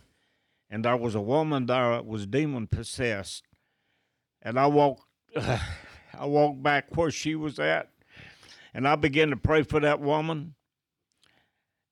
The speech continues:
And she says, "I'm not free yet." So I, I said, "In the name of Jesus," I said, "You come out of her."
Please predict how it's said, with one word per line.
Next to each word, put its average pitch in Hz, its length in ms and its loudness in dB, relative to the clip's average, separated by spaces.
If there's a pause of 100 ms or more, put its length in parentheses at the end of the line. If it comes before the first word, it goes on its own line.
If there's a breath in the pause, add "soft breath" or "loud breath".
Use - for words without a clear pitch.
(140)
And 117 440 -2 (260)
she - 240 -6
says, 135 300 -2
"I'm 139 180 2
not 151 280 2
free 208 200 4
yet." 131 380 4 (340)
So 110 260 -6
I, 135 200 2 (1500)
I 131 120 -2
said, 127 340 -2
"In 139 120 0
the 117 140 0
name 160 480 0
of 160 140 0
Jesus," 147 600 0
I 135 100 0
said, 135 280 -4
"You 120 120 -2
come 185 280 2
out 196 200 4
of 143 140 2
her." 113 380 4